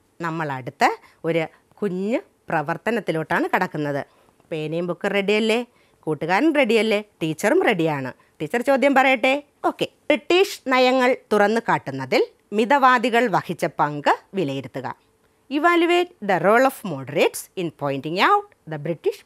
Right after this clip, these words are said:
policies. ഉത്തരങ്ങൾ എഴുതും, പിന്നെന്തോ ചെയ്യും? അധ്യാപകർക്ക് അയച്ചു കൊടുക്കും.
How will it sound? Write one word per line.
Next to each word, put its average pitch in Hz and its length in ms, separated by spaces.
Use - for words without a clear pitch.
policies. - 460
ഉത്തരങ്ങൾ 160 500
എഴുതും, 143 300
പിന്നെന്തോ 156 400
ചെയ്യും? 196 240
അധ്യാപകർക്ക് 233 720
അയച്ചു 240 280
കൊടുക്കും. 175 280